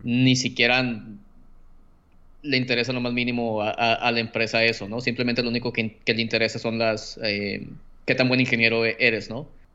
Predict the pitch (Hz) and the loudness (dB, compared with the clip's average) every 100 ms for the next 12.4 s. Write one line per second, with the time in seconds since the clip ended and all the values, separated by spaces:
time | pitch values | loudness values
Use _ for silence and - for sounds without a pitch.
0 | - 135 151 147 175 165 165 156 170 160 | -4 -2 -2 -2 0 2 0 -2 -4 -4
1 | 139 127 123 120 117 113 107 120 131 143 | -2 -2 -2 0 0 -2 -2 0 0 0
2 | 139 139 135 127 139 139 135 - - 123 | 0 -2 0 -2 -2 -2 -4 -12 -14 -2
3 | 113 107 104 101 101 104 101 107 110 - | 0 2 2 0 -2 -2 -4 -8 -14 -20
4 | - - - 104 104 98 98 117 - - | -20 -14 -2 0 2 0 -2 -6 -12 -20
5 | - - - - - 127 127 143 147 147 | -20 -20 -20 -14 0 2 2 4 4 6
6 | 147 135 127 123 139 143 151 131 120 117 | 4 2 2 0 0 -4 -6 -6 -6 -4
7 | 120 143 131 131 131 - 120 123 131 123 | -6 -2 2 2 2 0 2 2 0 -2
8 | 110 101 - - 127 120 120 120 123 - | 0 -2 -6 -10 0 0 2 0 -2 -8
9 | - 135 139 135 139 139 131 120 127 127 | -4 4 4 4 2 2 0 0 0 0
10 | 127 - - 127 123 120 131 117 - 117 | -2 -4 -4 -2 0 0 0 -2 0 2
11 | 113 113 - - 127 117 113 117 - 98 | 2 0 -6 -2 0 0 -2 -4 -6 -8
12 | 104 110 143 | -8 -6 -8